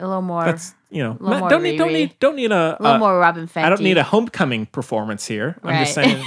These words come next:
Speaker 2: you know, just a,
Speaker 1: <laughs> When I was watching
Speaker 2: a
Speaker 1: it,
Speaker 2: duet or something.
Speaker 1: That's true. When I was watching it, I was, like, singing to myself, like, songs. You know how I sing when I'm, like, thinking anyway?
Speaker 2: Right.
Speaker 1: So I was doing that, and I, at one point, I was singing, like,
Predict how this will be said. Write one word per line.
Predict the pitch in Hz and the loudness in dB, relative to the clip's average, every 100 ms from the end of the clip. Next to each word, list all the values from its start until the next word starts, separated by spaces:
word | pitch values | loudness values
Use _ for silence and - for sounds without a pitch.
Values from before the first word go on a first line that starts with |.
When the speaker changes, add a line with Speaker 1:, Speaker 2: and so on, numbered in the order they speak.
| 151 | -4
Speaker 2:
you | |
know, | 135 127 | -2 -2
just | 147 139 147 | -2 0 0
a, | - - - - | 0 -4 -16 -16
Speaker 1:
<laughs> | - - | -16 -4
When | 262 | 2
I | 262 | 4
was | 381 294 | 2 2
watching | 208 208 294 - | 4 4 2 -2
Speaker 2:
a | |
Speaker 1:
it, | 156 | 2
Speaker 2:
duet | 170 196 294 233 | 4 4 2 -4
or | 120 | -8
something. | - 107 - 90 | -6 -8 -12 -10
Speaker 1:
That's | 190 202 | -10 -10
true. | - 180 | -10 -8
When | 165 175 | -4 -2
I | 226 | -2
was | 214 | -2
watching | 180 190 - 196 | -2 -4 -6 -8
it, | 196 196 - - | -6 -8 -10 -8
I | 175 | -6
was, | 170 185 - _ _ - | -6 -8 -16 _ _ -8
like, | 160 151 | -8 -8
singing | - 165 170 | -10 -6 -6
to | |
myself, | 175 180 185 190 190 214 _ _ _ _ - | -4 -6 -4 -2 -2 -6 _ _ _ _ -8
like, | 160 156 | -6 -6
songs. | - 165 160 170 185 - _ - | -8 -6 -6 -8 -12 -16 _ -8
You | 208 | -2
know | 254 | 0
how | 285 | 2
I | 254 208 | 0 0
sing | - 175 | -4 -6
when | 175 170 | -4 -4
I'm, | 156 160 | -4 -6
like, | 151 151 - | -8 -10 -10
thinking | 165 170 160 | -12 -8 -8
anyway? | 151 156 165 165 185 | -6 -6 -6 -8 -8
Speaker 2:
Right. | 117 101 98 - _ | -6 -6 -6 -14 _
Speaker 1:
So | - 208 | -2 -2
I | |
was | 196 | -2
doing | - 220 202 | -2 -2 -2
that, | 185 196 151 - | 0 0 0 -4
and | 165 | -2
I, | 160 160 | -2 -2
at | - 139 | -2 -2
one | 165 180 | -4 -6
point, | - 160 | -6 -2
I | 151 | -2
was | 160 165 160 | -4 -6 -8
singing, | - 160 156 | -12 -12 -12
like, | 69 - - _ | -14 -14 -14 _